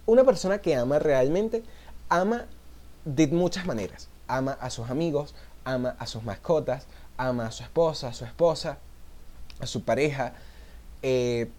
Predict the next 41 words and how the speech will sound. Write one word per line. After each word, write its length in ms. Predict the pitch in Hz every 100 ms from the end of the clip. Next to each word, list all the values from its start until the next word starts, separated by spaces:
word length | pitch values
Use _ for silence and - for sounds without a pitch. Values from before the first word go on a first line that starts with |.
| - - - -
ama 240 | 156 165
lo 160 | 180 180
que 160 | 139 123
hace, 360 | 123 - 85 - - - - - - - - - - - -
disfruta 720 | 135 143 127 - 180 269 165
lo 120 | 110 -
que 140 | 104
hace. 220 | 95 -
O 20 |
sea, 160 | - 131
siento 240 | 170 196
que 60 | 240
el 60 | 214
amor 260 | 160 170 - -
es 180 | 202 214
el 80 | 247
camino 420 | 196 165 196 220 - - -
en 280 | 175 170 156
donde 520 | 165 160 151 156 - -
están 560 | 170 - 185 175 202 202 - - -
todos 240 | 226 220
los 180 | 220 202
caminos. 360 | 143 131 113 120
O 60 |
sea, 160 | 113 113
una 160 | 131 196
persona 340 | 185 185 196
que 140 | 202
ama, 320 | 165 143 135 170 - -
realmente 760 | 120 117 127 147 151 160 151 -
que 160 | 135 120
ama, 260 | 113 104 - - - -
es 160 | 127 -
feliz, 380 | 120 123 151 - - - -
a 120 | 185 185
pesar 300 | 190 226 247
de 100 | 269
que 80 |
lo 100 | 185
traten 320 | 147 143 156 135
mal, 160 | 87